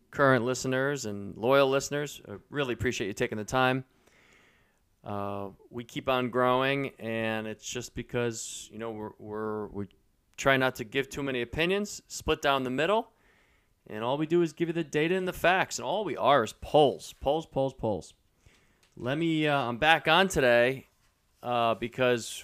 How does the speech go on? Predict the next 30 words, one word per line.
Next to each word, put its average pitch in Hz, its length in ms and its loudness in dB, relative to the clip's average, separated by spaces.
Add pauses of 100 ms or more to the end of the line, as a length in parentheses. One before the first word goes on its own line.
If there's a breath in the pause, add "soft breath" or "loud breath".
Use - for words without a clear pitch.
we 131 160 -12
got 131 380 2
loaded 131 420 4
with, 113 340 -4 (480)
you're - 600 -18
just 135 160 -10
not 135 140 2
gonna 120 80 -8
believe 117 160 -2
this, - 100 -12
seventy-five 156 840 2
polls 110 560 0
came 110 200 -4
out. 95 280 -4 (680 soft breath)
And 117 80 -4
when 131 80 4
I 131 60 6
say 123 240 2
seventy-five, 113 920 2
uh, 101 500 -2 (100)
one 127 280 2
polling 127 340 -4
company 104 300 -8
can 104 140 -16
come 110 160 -10
out 110 160 -2
with 101 140 -8
three 117 240 -8
different 107 280 -6
numbers. 104 640 -6